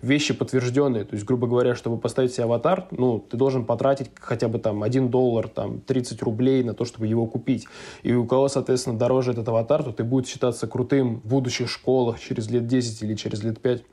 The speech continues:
У подростков будут совсем другие ценности в этом плане. То есть, если сейчас там iPhone, машины и тому подобное, то в будущем это будут абсолютно виртуальные вещи, виртуальные шмотки, виртуальные аватары и тому подобное.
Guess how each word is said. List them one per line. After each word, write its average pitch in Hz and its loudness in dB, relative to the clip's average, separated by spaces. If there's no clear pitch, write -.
У 131 -6
подростков 131 0
будут 127 2
совсем 123 0
другие 127 2
ценности 135 2
в 117 2
этом 110 -2
плане. 113 0
То - -6
есть, 101 -6
если 113 -2
сейчас 123 0
там 113 0
iPhone, 123 2
машины 120 0
и 110 -2
тому 117 0
подобное, 147 2
то 107 -2
в 101 -4
будущем 127 0
это 110 -2
будут 123 0
абсолютно 127 0
виртуальные 113 0
вещи, 117 0
виртуальные 123 0
шмотки, 120 -2
виртуальные 120 0
аватары 117 2
и 101 -4
тому 107 -4
подобное. 104 -2